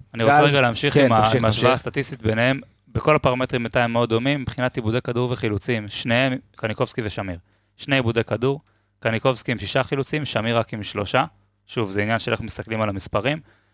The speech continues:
Speaker 1: קניקובסקי עם ארבע עשר מאבקים בחמישים אחוז, שמיר עם תשעה עשר מאבקים בחמישים ושלוש אחוז, מאוד דומה. שני דריבלים מוצלחים לכל אחד מהם.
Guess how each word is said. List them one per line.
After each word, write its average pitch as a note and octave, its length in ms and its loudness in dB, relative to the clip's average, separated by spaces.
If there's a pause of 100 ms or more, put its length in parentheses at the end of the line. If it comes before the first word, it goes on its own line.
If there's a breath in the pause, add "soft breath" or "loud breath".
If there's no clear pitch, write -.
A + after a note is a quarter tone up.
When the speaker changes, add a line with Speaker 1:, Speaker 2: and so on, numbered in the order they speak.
(240)
Speaker 1:
קניקובסקי A#2 480 0
עם A#2+ 100 0
ארבע A2 220 2
עשר A#2 200 -2
מאבקים G#2+ 440 0
בחמישים G2+ 440 -4
אחוז, C#3+ 460 0
שמיר A2+ 280 -2
עם A2 140 -4
תשעה A#2 280 -2
עשר G#2+ 160 -4
מאבקים F#2+ 340 -6
בחמישים F#2+ 360 -8
ושלוש A#2 300 0
אחוז, B2+ 300 -4 (160)
מאוד B2 200 2
דומה. C3 240 0 (480 soft breath)
שני C#3+ 220 0
דריבלים C3+ 300 2
מוצלחים A#2+ 380 -2
לכל A2 220 2
אחד A#2+ 240 0
מהם. A#2+ 260 -4